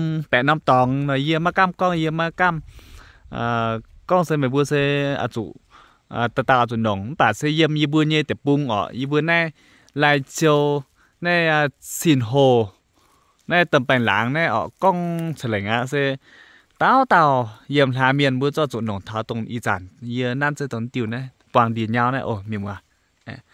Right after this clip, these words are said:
Mày bua mảng nó nền nhiệt khoai nòm toái chứ nhiệt khoai. Điều chân nền mày, à, nòm quan đan nền xuất dinh bùa này. Thằng nó tới sẽ hít tụa. Nền như thầy cô nói yếm,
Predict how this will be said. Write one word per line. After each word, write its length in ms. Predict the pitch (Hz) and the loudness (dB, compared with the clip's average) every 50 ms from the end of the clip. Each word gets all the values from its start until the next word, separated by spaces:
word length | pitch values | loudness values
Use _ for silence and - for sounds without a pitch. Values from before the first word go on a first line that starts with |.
| _ _ _ - | _ _ _ -10
Mày 80 | 117 113 | -6 -2
bua 160 | 117 135 139 | 0 0 2
mảng 260 | 139 135 110 98 92 | 2 2 2 0 0
nó 80 | 107 131 | -4 -2
nền 180 | 156 147 127 | 0 2 2
nhiệt 220 | 120 117 120 101 - | 2 0 0 -2 -4
khoai 180 | - 180 185 | -4 -2 0
nòm 220 | 180 165 147 127 117 | 2 2 2 2 0
toái 220 | - 120 117 120 | 0 2 0 0
chứ 140 | 120 - 175 | 0 -2 -2
nhiệt 100 | 160 135 | -2 -2
khoai. 280 | - 170 185 180 156 - - - - - - - _ _ | -2 0 0 0 0 -2 -8 -18 -20 -20 -20 -20 _ _
Điều 120 | - 110 107 | -8 -6 -4
chân 180 | - 160 170 | -2 -2 0
nền 140 | 160 147 131 | 0 0 0
mày, 300 | 131 127 120 117 113 110 - _ _ _ _ - - - - - _ _ - | 2 2 2 2 0 -2 -6 _ _ _ _ -20 -20 -20 -20 -20 _ _ -12
à, 140 | - - 131 | -8 -4 0
nòm 540 | 135 139 131 127 120 117 113 113 113 110 104 - _ _ _ _ _ _ - - _ _ | 4 4 4 4 2 0 0 -2 -2 -4 -6 -10 _ _ _ _ _ _ -20 -20 _ _
quan 200 | - 147 147 151 | 0 2 2 2
đan 160 | 151 147 147 | 2 2 2
nền 140 | 143 131 113 | 2 0 -2
xuất 240 | - - 190 170 - | -2 -2 -2 0 0
dinh 320 | 180 180 170 160 156 151 131 - - | 0 -2 -2 -2 -6 -8 -10 -10 -10
bùa 240 | - 92 92 98 110 | -6 -4 -2 -2 -2
này. 200 | 117 139 151 147 147 _ _ _ _ _ _ _ _ _ _ _ _ _ _ _ _ _ _ - - 127 120 | -2 -2 -4 -6 -8 _ _ _ _ _ _ _ _ _ _ _ _ _ _ _ _ _ _ -20 -18 -14 -12
Thằng 120 | 135 135 | -8 -6
nó 80 | 135 127 | -6 -6
tới 160 | - 110 107 | -6 -6 -8
sẽ 140 | - - 123 | -6 -8 -8
hít 140 | 139 147 | -8 -6
tụa. 200 | - 143 135 117 110 - _ _ _ _ _ _ _ _ _ _ _ _ - - - 120 127 - - _ _ - - - - | -2 -2 -2 -2 -2 -4 _ _ _ _ _ _ _ _ _ _ _ _ -16 -12 -10 -10 -12 -12 -16 _ _ -20 -20 -8 -2
Nền 160 | 151 151 143 | 2 4 4
như 220 | 147 165 170 165 165 143 | 6 4 4 2 2 0
thầy 160 | - 170 160 139 131 | 2 2 2 2 2
cô 220 | - 135 127 131 | 4 4 4 4
nói 300 | 131 131 127 131 143 156 | 4 2 2 2 4 4
yếm, 220 | 165 151 156 156 | 4 4 2 0